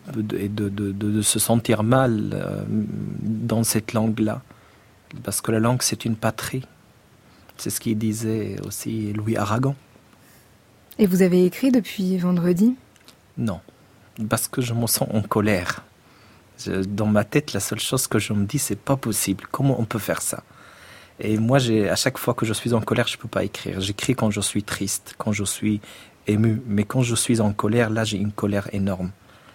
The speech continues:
Speaker 1: Parce que c'est la colère de la bêtise humaine, de l'inculture. Dans ma tête, c'est la seule question. Comment on peut faire ça ?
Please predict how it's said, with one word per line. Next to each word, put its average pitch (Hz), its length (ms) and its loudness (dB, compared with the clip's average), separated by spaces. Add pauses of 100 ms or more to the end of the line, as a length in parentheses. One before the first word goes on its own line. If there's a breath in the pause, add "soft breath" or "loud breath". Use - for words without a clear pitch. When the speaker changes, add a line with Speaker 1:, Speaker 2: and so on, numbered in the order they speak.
(180 soft breath)
Speaker 1:
Parce - 160 -4
que - 80 -6
c'est - 180 0
la 98 140 4
colère 104 440 0
de 98 120 -2
la 98 160 2
bêtise 107 460 -2
humaine, 110 340 0 (160)
de 110 120 4
l'inculture. 113 800 -2 (600 soft breath)
Dans 107 80 4
ma 107 160 2
tête, - 180 -2
c'est - 160 0
la 104 80 2
seule 110 220 -2
question. 104 420 -2
Comment 127 300 2
on 104 80 0
peut 104 160 -6
faire - 200 -8
ça ? - 220 -10